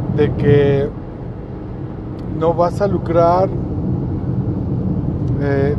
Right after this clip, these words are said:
pidiendo donativos, vas a lucrar porque estás haciendo una pinche empresa, un negocio respaldado por medio para que se dé el cuidado de los perros, ¿sí me explico?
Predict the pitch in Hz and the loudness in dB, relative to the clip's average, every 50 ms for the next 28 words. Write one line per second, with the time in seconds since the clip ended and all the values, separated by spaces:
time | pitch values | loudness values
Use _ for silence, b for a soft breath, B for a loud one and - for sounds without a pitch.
0 | - - 156 156 147 156 160 165 165 165 170 165 156 147 135 131 131 127 - 160 | 0 0 0 2 2 2 2 2 2 0 0 0 0 -2 -2 -2 -4 -4 -2 -2
1 | 156 143 143 135 123 - - - 151 165 170 - - 220 208 180 151 135 123 - | -2 -2 -2 -4 -4 -6 -4 -2 0 0 0 0 0 0 0 0 -2 -4 -4 -2
2 | 156 170 185 202 262 311 - - - - - - - - - - - - - - | 2 4 6 6 6 4 -2 -8 -12 -12 -12 -12 -12 -12 -12 -10 -10 -12 -12 -14
3 | - - - - - - - 151 143 127 - 156 143 - - 175 165 151 175 156 | -14 -14 -12 -12 -12 -10 -8 -8 -8 -8 -8 -8 -6 -4 -2 -2 -2 -4 -6 -6
4 | - 180 175 165 170 185 185 170 170 175 175 175 175 170 165 - 180 180 175 175 | -4 -4 -4 -2 -2 -2 -2 0 0 0 0 0 0 0 0 -2 -2 0 0 0
5 | 170 - - 196 185 170 - 175 170 170 165 - 185 185 175 175 175 170 165 156 | -2 0 0 0 0 0 0 2 2 2 2 0 0 0 0 0 0 -2 -2 0
6 | 147 160 165 165 - 202 196 196 - - - - - - - - - - - - | 0 0 0 0 0 0 0 0 0 0 0 -2 -2 0 0 0 0 0 -2 -2
7 | - - - - - - - - - - - - - - - - - - - - | -2 -2 -2 -2 0 0 2 2 0 0 0 -2 -2 -2 -2 -4 -4 -4 -2 -2
8 | - - - - - - - - - - - - 156 160 151 - - 160 151 147 | -2 -2 -2 -2 -2 -2 -2 -2 -2 -2 -2 2 2 2 2 2 2 2 2 4
9 | 147 156 175 190 190 - 170 156 151 156 165 180 190 190 156 - 160 147 143 135 | 6 6 4 4 2 2 0 0 0 0 0 0 0 0 2 2 2 2 2 0
10 | - 143 131 - 165 165 165 160 160 175 175 170 - - - 156 156 156 156 160 | -2 -4 -4 -2 -2 -2 0 0 0 0 0 0 -2 -2 -2 -2 0 2 2 2
11 | 185 190 175 156 147 127 123 120 - - 139 175 190 - 156 143 - - - 151 | 2 2 0 0 0 -2 -2 -4 -4 -2 0 0 0 0 0 -2 -2 -2 -2 -2
12 | 151 151 156 156 - - - 156 - - - - 185 - | -2 -2 -2 -4 -4 -4 -4 -2 -2 -2 -2 -2 -2 -2